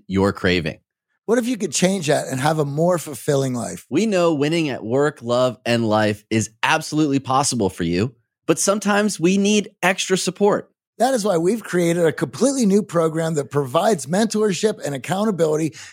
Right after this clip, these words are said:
Speaker 2: to get you to your goals faster. It's called the X Factor Accelerator.
Speaker 1: Get the accountability, support,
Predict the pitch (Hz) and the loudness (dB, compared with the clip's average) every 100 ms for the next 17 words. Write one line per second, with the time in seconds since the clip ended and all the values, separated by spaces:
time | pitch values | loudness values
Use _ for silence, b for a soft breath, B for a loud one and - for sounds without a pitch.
0 | B 170 160 139 208 233 185 180 226 - | B -2 0 0 0 0 -2 0 0 -2
1 | 156 160 190 175 175 180 - 156 139 131 | -4 0 0 0 0 0 0 2 2 0
2 | - 101 92 B B - 170 - - 262 | -4 -6 -8 B B -2 -2 -2 -2 0
3 | 214 160 151 160 - 214 - - 143 135 | 2 -2 -2 -4 0 -2 -2 -2 -2 0
4 | 160 180 - - 156 143 120 98 98 - | -4 -4 -4 -2 0 0 -2 -4 -8 -10
5 | _ _ _ _ _ _ _ - 190 196 | _ _ _ _ _ _ _ 0 0 2
6 | 208 185 - 156 165 170 143 143 143 139 | 0 0 0 -2 0 0 2 2 0 -4
7 | - 123 131 127 127 | -6 -4 0 0 0